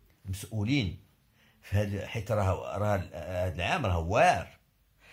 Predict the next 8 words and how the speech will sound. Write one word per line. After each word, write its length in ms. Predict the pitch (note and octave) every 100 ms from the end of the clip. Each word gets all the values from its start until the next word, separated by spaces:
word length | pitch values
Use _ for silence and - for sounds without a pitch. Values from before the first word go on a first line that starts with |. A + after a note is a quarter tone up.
| - F#2+
راه 200 | G#2 F#2+
صح، 220 | - F#2
راه 440 | F#2+ F#2+ F#2+ F2
ماشي 920 | D#2+ E2+ A2 D3 F3 G3+ G3+ G3 F#3+ E3+
صبحاتين 460 | - C3 C3+ D3
وضحوها 500 | C#3+ A#2+ A2+ A#2+ B2+
وغيجيكم 460 | C3 B2 A#2 A#2 A2
السياح، 460 | - G#2+ F2 -